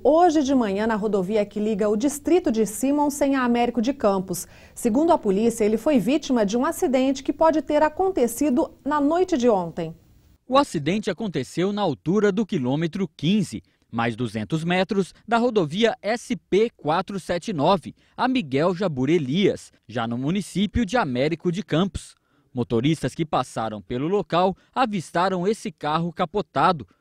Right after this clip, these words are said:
Speaker 2: e acionaram a polícia rodoviária. No local, encontraram o condutor,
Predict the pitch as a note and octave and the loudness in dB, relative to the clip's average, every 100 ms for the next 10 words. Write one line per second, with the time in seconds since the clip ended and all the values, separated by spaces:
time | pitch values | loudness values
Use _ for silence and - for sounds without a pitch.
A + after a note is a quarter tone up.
0 | - A#3 C4 B3 F3 D3+ F#3+ G#3 G#3 - | -6 -2 -2 -2 -2 0 0 -2 -4 -2
1 | E3+ A#2 - - D3 D3+ A#2 A#2 A#2 C#3+ | -4 -4 -6 -6 -4 -4 -4 -2 0 2
2 | D3 - _ _ _ _ A2 G#2+ G#2+ - | 0 -4 _ _ _ _ -8 -6 -4 0
3 | F#3 F#3 _ - A#3 A#3+ F#3+ E3+ F#3 G#3+ | 2 0 _ -8 -4 -2 -4 -2 0 0
4 | G#3 G#3 G#3+ A#3 - G3+ | -2 -2 -4 -4 0 2